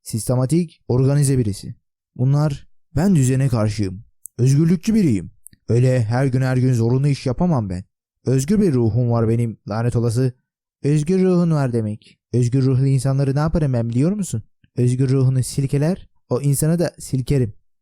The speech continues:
Yani bunlar çok uyumlu bir çift değiller. Uyumlu olsalar da şöyle bir sorun var. Kaan'ın manitası Sevda'nın nişanlısı varmış. Sevda nişanlısı olduğunu Kaan'a söylüyor. Kaan da bunun üzerine kıza soğuk yapıyor.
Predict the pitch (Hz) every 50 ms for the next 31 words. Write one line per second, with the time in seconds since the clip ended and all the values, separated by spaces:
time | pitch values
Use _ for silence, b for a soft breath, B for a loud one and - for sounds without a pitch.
0 | _ _ - 143 147 165 170 170 170 170 165 180 175 175 175 175 170 - - 214
1 | 190 175 160 147 143 147 139 139 143 - - 160 156 - - 123 117 113 101 -
2 | - 123 - - _ _ _ _ _ _ 131 135 139 147 151 156 143 131 117 -
3 | 120 110 113 113 113 117 117 139 143 143 139 139 - - - - - 180 165 160
4 | 147 160 147 - - 123 113 110 104 101 101 117 - - _ _ _ _ _ _
5 | - - 117 120 127 135 131 123 127 127 127 127 - 127 117 - 117 104 - -
6 | _ - - - 113 110 110 110 113 113 123 143 156 160 - _ _ - - 127
7 | - 175 185 190 180 - 190 160 123 110 104 113 104 - - - - _ _ _
8 | _ _ - - 143 143 147 143 170 170 175 - - - 135 - 160 156 170 185
9 | 185 - 214 185 156 135 143 147 151 - 143 135 131 131 123 - 117 104 104 104
10 | - - - - _ _ _ _ - - 117 120 123 131 131 127 127 127 127 123
11 | - - 165 147 170 175 143 120 117 120 117 131 147 160 151 - 165 165 190 180
12 | - 180 185 175 - 135 110 - - 107 104 107